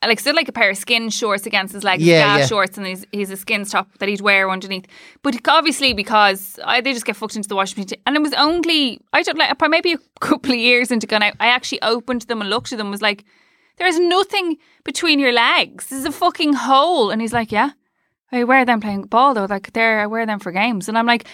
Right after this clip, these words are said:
Speaker 1: "Those shorts have absolutely no reflection on what the,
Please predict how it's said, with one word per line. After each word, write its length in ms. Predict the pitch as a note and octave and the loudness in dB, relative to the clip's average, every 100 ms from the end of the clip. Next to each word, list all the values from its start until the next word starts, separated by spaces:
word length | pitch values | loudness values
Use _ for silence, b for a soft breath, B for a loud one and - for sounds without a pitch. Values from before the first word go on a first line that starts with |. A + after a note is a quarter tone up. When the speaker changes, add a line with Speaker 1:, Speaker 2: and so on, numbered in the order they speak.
| B B | B B
Speaker 1:
"Those 240 | D#4+ G4 F#4+ | 2 2 0
shorts 380 | F#4+ F4+ C#4+ C4 | 2 2 2 0
have 160 | B3 | 4
absolutely 760 | A3+ A3+ - B3+ A#3 A3+ G#3+ - | 4 2 -4 -4 -4 -4 -8 -8
no 840 | - A#3+ B3 C4+ D4 D4+ D#4 C#4+ - | -4 0 4 6 6 4 0 -4 -2
reflection 560 | C4 C4+ B3+ A3 - B3+ | -2 0 -2 -2 -4 0
on 80 | |
what 160 | A3+ A3 | 0 0
the, 80 | - | -6